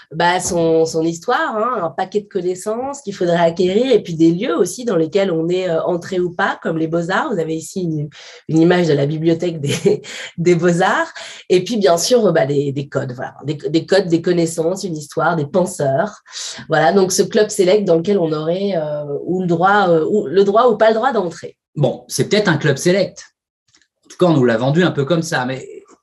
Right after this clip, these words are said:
Speaker 2: ça peut aussi être, euh, ce qu'on appelle the place to be, hein, l'endroit où il faut absolument être à tout prix.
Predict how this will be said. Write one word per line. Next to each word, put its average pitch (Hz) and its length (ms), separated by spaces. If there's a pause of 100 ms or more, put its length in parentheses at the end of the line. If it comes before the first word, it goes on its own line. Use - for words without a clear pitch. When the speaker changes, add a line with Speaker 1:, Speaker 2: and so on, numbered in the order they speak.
Speaker 2:
ça 185 160
peut 214 220
aussi 233 420
être, 214 300
euh, 135 240
ce 123 140
qu'on 139 100
appelle 165 320
the 143 80
place 185 380
to 214 120
be, 277 360
hein, 180 280
l'endroit 214 400
où 151 120
il 143 80
faut 233 320 (100)
absolument 202 720
être - 320 (280)
à 190 120
tout 185 180
prix. 117 300